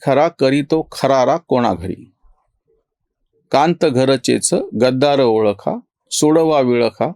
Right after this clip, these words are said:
सापांचा या, सोडवा विळखा सापांचा या. हे आपलं शिष्टमंडळ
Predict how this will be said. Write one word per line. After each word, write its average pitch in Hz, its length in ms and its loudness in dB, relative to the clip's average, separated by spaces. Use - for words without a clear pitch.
सापांचा 123 640 0
या, 90 140 -4
सोडवा 135 500 0
विळखा 107 440 -2
सापांचा - 640 -4
या. - 120 -18
हे 180 200 0
आपलं 147 540 0
शिष्टमंडळ 127 840 0